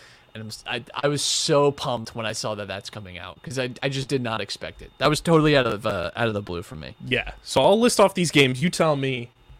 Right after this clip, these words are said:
Speaker 2: the ones you're most excited about. We're getting a new Fire Emblem game, which
Speaker 1: I've never gotten into Fire Emblem personally, but I've heard lots of good things. But I, I've
Speaker 2: Uh,
Speaker 1: personally never been,
Speaker 2: the only,
Speaker 1: uh,
Speaker 2: like,
Speaker 1: invested.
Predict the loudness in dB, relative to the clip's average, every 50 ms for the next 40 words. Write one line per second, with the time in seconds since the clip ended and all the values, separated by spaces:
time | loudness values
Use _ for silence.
0 | _ _ _ _ _ _ -20 -20 -20 _ -16 -8 -4 0 2 4 4 4 4 4
1 | 4 4 4 0 -2 -4 -4 -8 -8 -6 -6 -6 -6 -10 -14 -16 -16 -10 -6 -2
2 | 0 2 4 6 6 6 6 6 6 6 4 6 6 6 6 6 4 4 2 -2
3 | -4 -6 -8 -8 -10 -10 -10 -12 -14 _ _ -6 -2 -2 -2 -2 -4 -8 -10 -8
4 | -8 -6 -2 -2 0 0 0 -2 -2 -2 -2 0 0 0 0 -2 -2 -2 -2 -2
5 | 0 0 -2 -2 -2 -2 -4 -2 -2 -2 -2 -2 -2 -4 -4 -4 -4 -4 -6 -6
6 | -4 -2 -2 -2 -2 -2 -4 -4 -4 -6 -10 -16 -16 _ -6 -6 -6 -6 -6 -10
7 | -10 -10 -10 -10 -10 -12 -14 -14 -12 -12 -12 -12 -12 -14 -14 -16 _ _ _ _
8 | _ _ _ _ -18 -18 _ _ 0 2 4 4 4 2 0 -2 -4 -6 -6 -6
9 | -4 -4 -4 -4 -4 -6 -6 -6 -6 -8 -8 -8 -10 -12 -12 -4 2 4 6 6
10 | 8 8 8 8 10 10 8 8 6 2 -4 -12 -14 -16 -18 -18